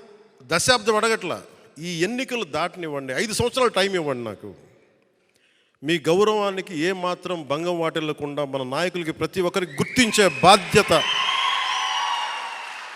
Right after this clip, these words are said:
నేను సంపూర్ణంగా నేను తీసుకుంటాం. ఈసారి కలిసి పనిచేద్దాం. ఎప్పుడు విడిపోయి విడిపోయి మనం పలచన పడిపోయాం, ఈసారి కలిసి ఉందాం, చిక్కగా ఉందాం. అలాగే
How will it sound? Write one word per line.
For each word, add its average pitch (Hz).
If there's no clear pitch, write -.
నేను 151
సంపూర్ణంగా 202
నేను 131
తీసుకుంటాం. 165
ఈసారి -
కలిసి 247
పనిచేద్దాం. 151
ఎప్పుడు 220
విడిపోయి 247
విడిపోయి 226
మనం 180
పలచన 220
పడిపోయాం, 147
ఈసారి 185
కలిసి 226
ఉందాం, 131
చిక్కగా 165
ఉందాం. 76
అలాగే 165